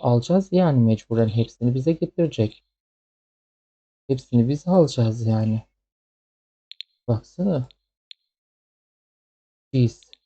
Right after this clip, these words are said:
Alacağız. Yumurta beş tane alalım. Bunu da alalım böyle iki tane falan. Orange egg. Parsley.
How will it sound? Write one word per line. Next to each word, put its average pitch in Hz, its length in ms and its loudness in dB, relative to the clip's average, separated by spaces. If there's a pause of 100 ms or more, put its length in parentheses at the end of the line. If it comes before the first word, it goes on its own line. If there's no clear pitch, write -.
(500)
Alacağız. 123 640 0
Yumurta 123 420 0
beş 127 220 0
tane 107 340 -2
alalım. 120 440 -4 (920)
Bunu 123 160 4
da 123 60 4
alalım 101 420 0
böyle 104 240 -6
iki - 280 -18
tane 104 280 -6
falan. 131 460 -10 (1400)
Orange 127 320 2 (100)
egg. 120 180 0 (920)
Parsley. 113 640 -2